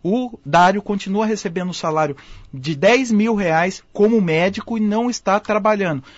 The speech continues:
Ou seja, as pessoas estão levando um ano pra conseguir uma consulta de urologia aqui na cidade, um ano, um ano e meio, e o médico que deveria estar atendendo, ou dando lugar pra outro atender no lugar dele,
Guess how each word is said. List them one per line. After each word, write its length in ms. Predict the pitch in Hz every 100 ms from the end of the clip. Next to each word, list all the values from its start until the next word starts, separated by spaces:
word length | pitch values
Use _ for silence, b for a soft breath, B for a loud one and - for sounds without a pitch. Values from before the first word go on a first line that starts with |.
| B -
Ou 100 | 196
seja, 320 | - 175 170
as 100 | 170
pessoas 420 | 196 175 220 233
estão 340 | 226 - 180 135 B -
levando 400 | 165 160 180 202
um 140 | 277
ano 240 | 254 247 226
pra 160 | 180
conseguir 460 | 180 180 185 156 175
uma 200 | 170 160
consulta 580 | - 165 151 170 160 151
de 180 | 147 151
urologia 720 | 151 156 151 139 131 165 208 B B -
aqui 220 | 147 -
na 120 | 156
cidade, 400 | - 135 156 185
um 120 | 175
ano, 220 | 160 202
um 100 | 180
ano 140 | 156 156
e 40 |
meio, 380 | 139 156 202 233 b b _
e 80 | 220
o 60 |
médico 440 | 214 185 185 190 185
que 140 | 190
deveria 420 | 170 165 165 190
estar 280 | 202 - 180
atendendo, 720 | 170 170 175 147 151 185 214 B B
ou 220 | 185 247
dando 260 | 208 220 202
lugar 340 | 180 165 170
pra 180 | 190 165
outro 400 | 165 226 - 190
atender 360 | 170 160 156
no 100 | 160
lugar 320 | 151 147 143 139
dele, 360 | 139 180 214